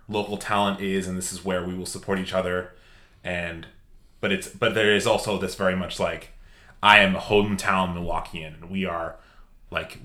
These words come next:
this is, we belong here, you know? Um, which I think is, I think is important to be able to kind of, like, build that culture. And I also, because what I think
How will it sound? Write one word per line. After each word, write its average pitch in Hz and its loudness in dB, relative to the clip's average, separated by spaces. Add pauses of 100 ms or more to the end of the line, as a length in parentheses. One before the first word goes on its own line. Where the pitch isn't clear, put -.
this 101 0
is, 90 -8
we 101 -2
belong 92 2
here, 80 -4
you 90 -10
know? 90 -8 (600)
Um, 95 0
which 107 0
I 117 2
think 170 0
is, 170 -4
I 110 -4
think 165 -2
is 190 0
important 147 -6
to - -8
be 92 -2
able 90 -8
to 95 -6
kind 92 -4
of, 85 -10
like, 85 -8
build 85 -8
that 85 -10
culture. 85 -12 (220)
And 143 2
I 156 8
also, 180 2
because 120 -4
what 131 2
I 131 4
think 151 -6